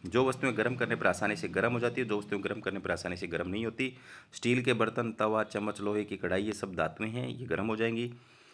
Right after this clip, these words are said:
लकड़ी से बनी वस्तुएं, खाना व चाय बनाने वाले बर्तनों का हैंडल, ये गर्म नहीं होते। अध्यापक से इस विषय में चर्चा करें कि जो वस्तुएं एक सिरे से गर्म करने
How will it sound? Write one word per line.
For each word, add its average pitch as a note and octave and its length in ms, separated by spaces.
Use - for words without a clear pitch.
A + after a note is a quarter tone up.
लकड़ी B2+ 260
से D#3+ 140
बनी B2+ 160
वस्तुएं, A#2 380
खाना A2+ 280
व A2+ 100
चाय A#2+ 240
बनाने A2 260
वाले G#2+ 160
बर्तनों G#2+ 340
का G#2+ 100
हैंडल, F#2+ 300
ये F#2 120
गर्म E2 240
नहीं D#2+ 260
होते। - 240
अध्यापक G2 440
से D#3+ 80
इस C#3+ 120
विषय C#3 220
में C3+ 100
चर्चा B2 360
करें A2 260
कि A#2+ 100
जो A#2+ 300
वस्तुएं A#2+ 380
एक A#2+ 420
सिरे A#2 200
से A#2+ 160
गर्म G#2+ 260
करने A2+ 400